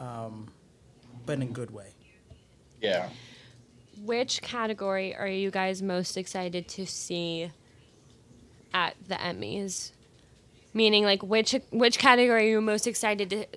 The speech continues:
Speaker 3: for it to come up and see all the people? I, I, like, you know what I mean?
Speaker 1: Yeah, I
Speaker 2: Mm-hmm.
Speaker 1: would say this lead actress in a drama series category, and I would also say,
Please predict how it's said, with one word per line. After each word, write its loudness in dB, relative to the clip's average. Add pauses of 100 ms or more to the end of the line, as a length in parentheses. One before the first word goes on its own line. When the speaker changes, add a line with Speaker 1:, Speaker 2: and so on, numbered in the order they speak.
(260)
Speaker 3:
for -4
it -8
to -8
come -10 (100)
up -4 (1080)
and 0
see 2
all 2
the -4
people? -8
I, 2
I, 0 (140)
like, -6
you 0
know 4
what 6
I 4
mean? 2 (320)
Speaker 1:
Yeah, -8
I -2
Speaker 2:
Mm-hmm. 4
Speaker 1:
would 0
say 2 (420)
this -4
lead -2 (100)
actress -4
in -6
a -4
drama -6
series -2
category, -4 (580)
and -4 (120)
I -6
would -4
also -6
say, -4